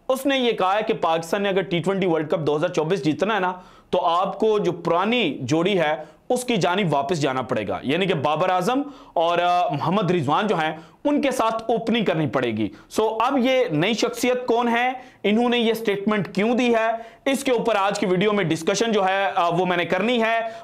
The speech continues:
बाबर आजम और साइम अयूब की ओपनिंग जोड़ी के स्टैट्स, अ, बाबर आजम,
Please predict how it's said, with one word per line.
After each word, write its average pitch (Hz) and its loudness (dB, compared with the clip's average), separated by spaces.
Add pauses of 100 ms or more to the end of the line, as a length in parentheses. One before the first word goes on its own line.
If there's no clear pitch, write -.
बाबर 202 2
आजम 233 2
और 202 0
साइम 202 0
अयूब 220 0
की 254 0
ओपनिंग 240 0
जोड़ी 233 2
के 240 0
स्टैट्स, 226 -2
अ, - -2
बाबर 190 0
आजम, 247 0